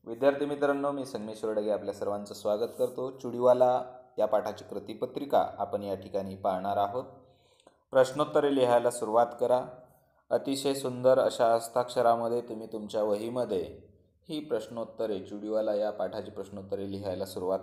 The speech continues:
करा. प्रश्न पहिला आहे, सुरुवातीला शब्दार्थ सर्व लिहून घ्या. पर्वणी म्हणजे दुर्मिळ किंवा संधी किंवा शुभकाल, तेजी म्हणजे भरभराट,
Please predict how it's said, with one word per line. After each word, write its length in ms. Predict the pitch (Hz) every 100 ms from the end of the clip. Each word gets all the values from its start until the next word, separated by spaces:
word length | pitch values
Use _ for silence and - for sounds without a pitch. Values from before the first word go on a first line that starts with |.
| -
करा. 200 | - 143 - - _ _ _ _ _ _ _ _ -
प्रश्न 320 | 117 113 139
पहिला 380 | 135 131 127 131
आहे, 360 | 127 127 135 - - - _ -
सुरुवातीला 520 | 117 113 117 117 120
शब्दार्थ 480 | 120 113 104 117 117
सर्व 560 | - - 107 110 113 104 -
लिहून 420 | 104 104 113 113
घ्या. 240 | 113 120 - - _ _ _ _ _ _ _ -
पर्वणी 420 | 104 104 107 107
म्हणजे 640 | 104 101 104 104 - - - -
दुर्मिळ 440 | 101 101 104 107 95 - -
किंवा 260 | - 95 95
संधी 640 | - 104 101 110 123 - - _ _ _ _
किंवा 200 | 110 110 131
शुभकाल, 600 | - 113 110 95 85 76 - - - _ _ _ _ _ _ - _
तेजी 300 | 110 113 107
म्हणजे 220 | 113 107 101
भरभराट, 560 | 98 98 101 107 110